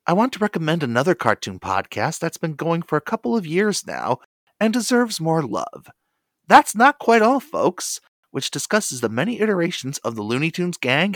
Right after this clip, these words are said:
and derivative works, is marvelously funny, well-researched, and well worth your time. Mark and Jordan do a wonderful job, and I want them to get a broader audience. So yeah, go check them out. They've covered all the anthology movies, nearly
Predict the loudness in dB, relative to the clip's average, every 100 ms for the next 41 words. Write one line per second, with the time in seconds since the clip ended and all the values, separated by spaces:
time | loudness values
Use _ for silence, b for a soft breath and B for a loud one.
0 | -2 -2 0 -2 0 -2 0 2 2 -2
1 | -12 -12 _ _ _ _ _ -6 -4 2
2 | 6 6 6 -4 -2 -4 0 0 2 -2
3 | 0 2 2 2 -2 -2 -2 -2 -4 -14
4 | b b b -2 2 4 6 6 6 4
5 | 2 -2 -4 -6 -4 -6 -10 -18 _ b
6 | b b b 0 0 0 2 6 6 2
7 | -4 0 2 2 -2 -2 4 6 6 4
8 | _ -8 -2 0 -2 -2 0 0 6 6
9 | 6 2 -4 -6 -14 -14 -12 -8 0 4
10 | 4 4 _ -14 -4 -4 -2 -4 -2 0
11 | 0 -2 -10 -12 -8 -4 -2 -2 2 2
12 | 2 0 0 2 2 0 -2 0 0 -2
13 | -2 -2 -2 -2